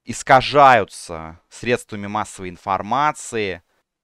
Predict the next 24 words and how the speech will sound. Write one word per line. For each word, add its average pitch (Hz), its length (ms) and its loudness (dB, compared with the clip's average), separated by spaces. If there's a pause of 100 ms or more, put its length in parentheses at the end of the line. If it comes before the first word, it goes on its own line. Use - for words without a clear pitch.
(120)
Вот 110 180 -8
такая 147 460 4
картиночка 127 760 -4
тоже. 117 360 -4
Это 185 100 -6
всё 190 140 -2
как 175 200 0
иллюстрации, 151 880 2
да, 120 240 2
как 151 320 2
вам 120 160 2
можно 120 500 -4
показать 120 680 0
совершенно 104 640 -8
разные 104 560 0
вещи, 117 500 -8
да, 101 220 -2
и - 20 -6
вы 98 120 -12
будете 95 400 -16
думать 101 440 -14 (200)
совершенно 110 560 -6
что-то - 280 -12
другое. 101 680 -10